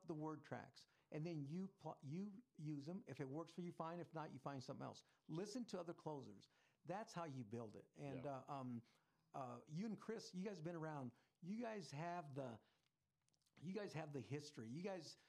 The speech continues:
Speaker 1: you guys have the credentials on, on selling these cars. You, you, you know, we, we've sold, uh, thirty and forty plus cars a month. We didn't do it because, uh, uh, the people just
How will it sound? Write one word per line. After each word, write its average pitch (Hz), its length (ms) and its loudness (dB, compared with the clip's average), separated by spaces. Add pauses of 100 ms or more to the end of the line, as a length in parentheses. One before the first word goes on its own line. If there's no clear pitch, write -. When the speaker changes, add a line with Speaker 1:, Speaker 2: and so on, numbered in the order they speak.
(180)
Speaker 1:
you 175 120 -4
guys 190 260 0
have 156 240 2
the 143 60 4
credentials 139 800 2
on, 127 180 2 (300)
on 131 180 2
selling 160 380 2
these 143 200 0
cars. 135 380 0 (520)
You, 220 200 -2
you, 185 180 -4
you 208 100 0
know, 190 140 2
we, 202 160 -2
we've 214 220 0
sold, 160 380 0 (180)
uh, 123 180 0 (260)
thirty 156 420 0
and 120 140 0 (300)
forty 156 380 0 (320)
plus 151 240 0
cars 143 400 0
a - 20 4
month. 120 380 0 (840)
We 175 240 2
didn't 165 300 2
do 151 120 4
it 147 140 0
because, 127 560 -4
uh, 135 40 -2
uh, 120 600 -4 (400)
the 170 80 -10
people 151 320 -2
just 131 300 -2